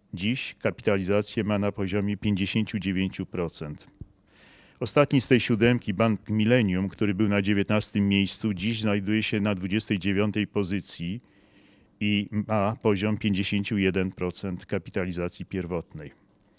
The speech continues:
A jak wygląda generalnie rynek podstawowy? Na trzysta czterdzieści spółek, które są notowane, po drodze ubyły dwie spółki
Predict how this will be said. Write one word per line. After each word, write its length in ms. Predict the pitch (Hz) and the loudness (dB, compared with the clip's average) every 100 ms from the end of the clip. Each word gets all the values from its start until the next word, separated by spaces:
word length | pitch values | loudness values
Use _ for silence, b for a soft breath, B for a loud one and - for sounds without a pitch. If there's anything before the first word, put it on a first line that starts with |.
| b b b b - | b b b b 0
A 100 | 117 | 4
jak 220 | 120 107 | 4 4
wygląda 460 | 113 104 113 110 | 2 2 4 2
generalnie 640 | 104 110 110 110 107 104 101 | 2 2 2 2 2 2 2
rynek 300 | 107 95 - | 2 0 -2
podstawowy? 720 | 104 - 98 92 92 85 101 110 _ _ _ _ b b b | -4 -2 -4 -4 -4 -4 -8 -10 _ _ _ _ b b b
Na 140 | 113 110 | -4 -4
trzysta 380 | - 135 - 117 | 0 0 4 2
czterdzieści 580 | - 101 95 113 - | 2 -2 -2 -4 -6
spółek, 500 | 104 - 113 95 107 - - _ _ _ _ | -8 -4 -2 0 -2 -6 -20 _ _ _ _
które 240 | - 104 | -4 -4
są 180 | - 107 | -2 -2
notowane, 720 | 104 101 98 98 87 80 90 104 b b b b b - | -2 -2 -2 -2 -4 -6 -8 -12 b b b b b -2
po 100 | 113 | 2
drodze 360 | 127 123 120 | 4 4 2
ubyły 460 | 135 107 98 101 95 | 2 2 4 4 2
dwie 220 | 90 107 | 0 -2
spółki 720 | - 101 90 80 - 87 123 | -2 -4 -6 -6 -8 -8 -10